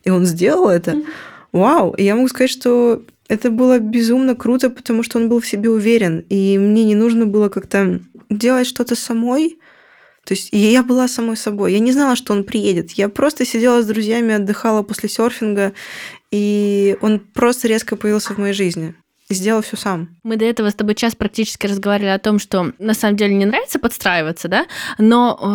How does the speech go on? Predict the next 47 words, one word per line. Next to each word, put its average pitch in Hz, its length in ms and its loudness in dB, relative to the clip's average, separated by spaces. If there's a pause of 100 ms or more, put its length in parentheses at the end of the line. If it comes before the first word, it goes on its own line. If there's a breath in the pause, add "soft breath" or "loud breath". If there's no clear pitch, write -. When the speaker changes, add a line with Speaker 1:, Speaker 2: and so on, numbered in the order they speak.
(120)
Speaker 2:
э, - 60 -10
он 240 140 2
же 233 120 -2
еще 220 360 -2
сделал 220 260 -2
все 226 160 -8
сам, 233 300 0
при 226 160 0
этом 226 240 0
ты 226 100 0
осталась 214 440 -2
собой, 214 520 -2
то - 140 -4
есть 208 180 0
он 220 100 4
не 226 80 4
нарушал 240 560 0
твои 226 340 -2
границы. 233 580 2
Speaker 1:
Да, 214 180 4
конечно, 202 400 0
он 196 140 4
Speaker 2:
Он 214 40 4
Speaker 1:
не 220 160 2
входил 233 300 0
Speaker 2:
не 233 80 6
Speaker 1:
в 196 80 0
мои 190 220 4
Speaker 2:
входил, 247 320 0
да, 196 140 0
Speaker 1:
да. 196 200 2
Speaker 2:
в - 300 -16
твою 208 260 -4
зону, 349 320 0
и 214 300 -2
при 214 160 -2
этом, 262 260 0
что 208 300 -6
в - 80 -12
какой-то 226 320 -4
момент 240 400 -2
ты 330 160 2
что-то 185 320 -4
сделала 175 400 -2
сама. 180 500 -4
Speaker 1:
Я 214 180 4
разрешила 202 380 2